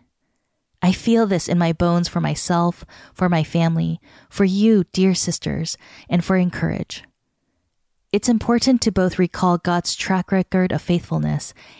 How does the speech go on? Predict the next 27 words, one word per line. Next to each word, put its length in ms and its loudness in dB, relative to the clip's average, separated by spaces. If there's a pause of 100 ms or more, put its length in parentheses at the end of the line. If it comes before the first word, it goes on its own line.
(140)
and 360 4
set 220 0
our 120 2
hearts 400 -4
to 120 0
a 60 2
posture 420 -2
of 160 -2
expectancy, 880 -6 (640)
to 100 2
see 200 2
what 160 0
he's 180 0
done 420 0 (400)
and 280 4
to 100 2
set 220 2
our 100 2
sights 380 -2
on 120 0
what 180 -2
he 120 -2
will 140 2
yet 420 -2
do. 320 -4 (1300)
For 160 0
Encourage, 600 2